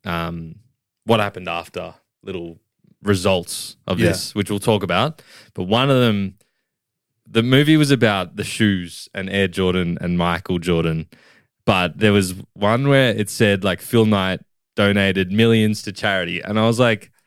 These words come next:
Speaker 1: "How is that relevant to the story at all?" The, the movie wasn't about Phil Knight and being, like, a generous entrepreneur.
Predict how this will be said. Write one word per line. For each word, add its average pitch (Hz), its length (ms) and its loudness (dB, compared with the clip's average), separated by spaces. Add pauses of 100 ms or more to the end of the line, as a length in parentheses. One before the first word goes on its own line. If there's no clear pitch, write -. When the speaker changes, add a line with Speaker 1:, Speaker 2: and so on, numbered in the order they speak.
(160)
Speaker 1:
"How 123 260 2
is 214 120 4
that 247 240 2
relevant 113 720 2
to 143 120 2
the 110 140 2
story 127 840 2 (720)
at 110 120 2
all?" 104 440 2 (180)
The, 123 300 -4
the 120 180 4
movie 127 380 6
wasn't 147 260 2
about 104 420 -2
Phil 110 260 2
Knight 98 460 0
and 107 160 -6
being, 104 240 0
like, 101 160 -2
a 110 60 -4
generous 101 800 0 (400)
entrepreneur. 110 880 2